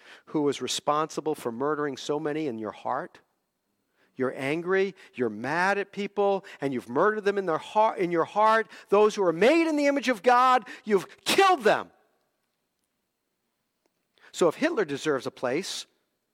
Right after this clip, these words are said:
so do you. And there deserves a place to be.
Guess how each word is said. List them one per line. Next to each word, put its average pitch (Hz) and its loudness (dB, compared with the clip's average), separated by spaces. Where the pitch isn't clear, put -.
so 180 -8
do 180 -8
you. 233 -12
And 135 -10
there 123 -6
deserves 160 -4
a 139 -10
place 151 -6
to 127 -8
be. 123 -10